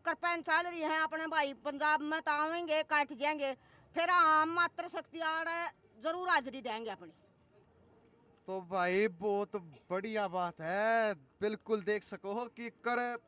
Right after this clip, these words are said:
Speaker 2: दो हज़ार चौबीस तक की तैयारी हो रही है। मेरा कहना तो ये भाई दो हज़ार तीस तक भी आगे भी चल सके ये तैयारी है। बाकी सरकार सौ दिन हो गए अन्नदाता जो है अपना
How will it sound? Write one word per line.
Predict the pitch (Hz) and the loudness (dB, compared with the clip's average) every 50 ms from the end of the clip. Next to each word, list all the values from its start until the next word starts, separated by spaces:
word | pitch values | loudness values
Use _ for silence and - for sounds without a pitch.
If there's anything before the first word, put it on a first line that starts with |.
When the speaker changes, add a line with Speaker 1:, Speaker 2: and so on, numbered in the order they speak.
| _ _ - 202 | _ _ -20 -12
Speaker 2:
दो | 180 196 240 247 | -8 -6 -4 -4
हज़ार | 226 220 226 208 | -4 -4 -4 -6
चौबीस | 196 - 220 220 220 220 240 - | -4 -6 -6 -6 -6 -6 -10 -10
तक | - 226 226 - _ | -8 -8 -8 -6 _
की | 208 | -12
तैयारी | 214 - - 220 208 208 214 214 | -12 -6 -4 -2 -2 -2 -2 -4
हो | 208 208 214 | -4 -4 -4
रही | 214 214 185 | -4 -6 -6
है। | 175 160 160 160 156 - _ _ _ _ | -6 -6 -8 -8 -10 -14 _ _ _ _
मेरा | 165 185 214 220 226 | -14 -10 -10 -8 -8
कहना | 226 226 220 220 233 | -8 -8 -8 -8 -8
तो | - 208 | -8 -8
ये | 196 196 208 | -8 -8 -6
भाई | 220 269 226 | -6 -6 -4
दो | 226 240 | -4 -6
हज़ार | 233 240 233 226 | -4 -4 -6 -6
तीस | - 214 226 220 - - _ - | -8 -12 -14 -14 -16 -18 _ -18
तक | 240 233 | -16 -14
भी | 220 233 226 | -12 -10 -10
आगे | 220 220 208 190 220 233 | -10 -10 -8 -8 -8 -8
भी | 240 240 | -8 -6
चल | - 240 202 180 | -6 -6 -6 -6
सके | 165 175 160 175 190 | -8 -10 -10 -10 -8
ये | 220 254 | -8 -8
तैयारी | 247 - 233 214 196 185 160 | -6 -4 -4 -4 -4 -4 -6
है। | 135 117 - _ _ _ _ _ _ _ | -8 -10 -14 _ _ _ _ _ _ _
बाकी | 156 190 214 - 214 233 233 240 240 233 - _ | -6 -6 -6 -6 -8 -12 -10 -10 -10 -10 -12 _
सरकार | - - 233 226 214 - 226 226 226 233 233 233 240 240 240 233 - | -12 -8 -8 -8 -6 -4 -2 0 2 2 2 2 0 -2 -6 -8 -10
सौ | - - - - 233 233 233 | -14 -16 -6 -2 -2 -2 0
दिन | 226 240 240 240 | -2 -4 -4 -2
हो | 233 214 | -2 -2
गए | 185 202 208 214 220 226 | 0 0 0 2 2 0
अन्नदाता | 214 - - - 202 214 214 208 208 208 - - 214 214 | -2 -4 -8 -14 -12 -10 -4 -4 -4 -4 -2 -4 -4 -4
जो | 190 214 208 | -4 -4 -4
है | 202 196 | -4 -4
अपना | 190 202 202 208 208 208 208 214 | -4 -4 -6 -4 -4 -4 -4 -6